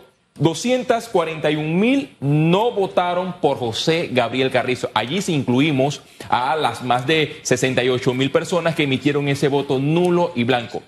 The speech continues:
Es decir, que nuevamente el señor José Gabriel Carrizo, con estos votos de ciento noventa y ocho mil, eh, eh, votos que respaldaron su candidatura presidencial, la tiene difícil. Y la tiene difícil porque el P R D,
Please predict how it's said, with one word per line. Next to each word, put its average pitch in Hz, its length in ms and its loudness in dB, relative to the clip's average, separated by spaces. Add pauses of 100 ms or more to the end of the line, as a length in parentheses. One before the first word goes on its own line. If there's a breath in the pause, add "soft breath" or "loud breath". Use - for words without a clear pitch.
Es 240 180 2
decir, 233 560 -4 (120)
que 139 100 2
nuevamente 175 840 0
el 127 80 0
señor 139 300 0
José 135 220 0
Gabriel 151 300 0
Carrizo, 151 420 0
con 110 140 -2
estos 135 240 0
votos 143 460 -2 (200 soft breath)
de 113 120 4
ciento 165 420 2
noventa 131 460 2
y 127 80 0
ocho 123 280 0
mil, 196 460 0 (280 loud breath)
eh, 117 580 2
eh, 123 200 2
votos 170 540 -2
que 156 260 0
respaldaron 156 720 0
su 135 200 -4
candidatura 151 720 0
presidencial, 156 720 0 (240 loud breath)
la 120 240 0
tiene 175 300 0
difícil. 143 720 0 (180)
Y 175 60 4
la 170 100 2
tiene 226 180 -2
difícil 190 360 0
porque 180 440 0
el 170 200 0
P 190 120 2
R 180 200 2
D, 180 320 0